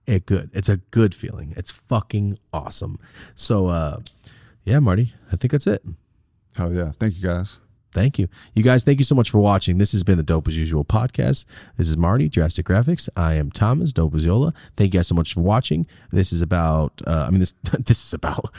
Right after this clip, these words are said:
Speaker 1: uh, Dope As Usual podcast. We're here to talk about life, problems, drugs, accomplishments, and everything in between. I'm so shocked. I fucking nailed that right now. Thank you guys so much for watching. Until next week, interview with a drug dealer. Thank you guys so much for watching.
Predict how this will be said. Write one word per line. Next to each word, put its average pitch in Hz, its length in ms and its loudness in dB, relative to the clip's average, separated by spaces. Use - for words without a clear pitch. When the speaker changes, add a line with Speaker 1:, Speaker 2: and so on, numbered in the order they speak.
Speaker 1:
uh, 101 360 2
Dope 165 180 2
As 156 60 8
Usual 143 180 6
podcast. 127 520 0
We're 131 100 2
here 120 100 2
to - 20 -2
talk 110 200 2
about 101 220 2
life, 123 280 4
problems, 90 320 0
drugs, 95 320 0
accomplishments, 98 580 -2
and - 140 -8
everything 82 320 -2
in 80 60 -2
between. 110 460 0
I'm - 80 -12
so - 200 -4
shocked. - 580 -4
I - 80 -10
fucking - 380 -8
nailed 113 240 -2
that 123 160 -2
right - 160 -2
now. 139 300 0
Thank 143 240 0
you 147 60 6
guys 131 80 4
so 139 100 4
much 127 140 4
for - 120 2
watching. 143 380 4
Until 123 320 4
next 113 400 2
week, 147 220 4
interview 104 280 0
with 143 100 2
a 147 40 -6
drug 156 260 0
dealer. 117 260 4
Thank 107 180 2
you 110 60 4
guys 107 80 4
so 120 80 0
much 117 140 2
for 123 100 2
watching. 131 340 4